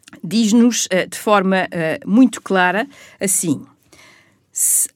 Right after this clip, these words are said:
ninguém poderia, eh, à época de, quando Constantino morre, tinha sequer se apercebido que ele tinha acabado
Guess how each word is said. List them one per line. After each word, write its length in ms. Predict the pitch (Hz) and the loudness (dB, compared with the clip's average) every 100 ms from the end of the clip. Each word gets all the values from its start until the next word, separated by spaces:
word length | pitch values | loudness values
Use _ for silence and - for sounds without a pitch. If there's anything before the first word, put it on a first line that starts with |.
| _ _ _ - | _ _ _ -4
ninguém 560 | 226 262 254 269 294 294 | 4 6 8 6 4 2
poderia, 680 | 277 220 269 254 277 262 | 0 0 2 2 4 2
eh, 340 | 262 170 156 - | 0 0 0 0
à 200 | 185 185 | 2 4
época 580 | 214 208 - - 139 - | 4 2 -4 -6 -6 -8
de, 160 | 143 - | -14 -8
quando 340 | - 220 196 | -2 0 0
Constantino 720 | - 208 190 196 185 196 190 | -2 -4 -2 -4 -4 -2 -2
morre, 420 | 175 170 175 202 - _ _ _ - | 0 0 0 -2 -10 _ _ _ -2
tinha 320 | 262 269 262 | 4 4 4
sequer 500 | - - 269 247 240 | 0 -4 0 0 0
se 240 | - - 277 | -6 0 0
apercebido 720 | 277 - - 208 220 226 208 - - - _ - | 0 -2 -4 0 2 2 0 -10 -20 -20 _ -6
que 80 | |
ele 100 | 254 - | -6 0
tinha 260 | 262 269 | 4 4
acabado 600 | 262 247 208 202 208 214 | 2 -2 0 2 2 0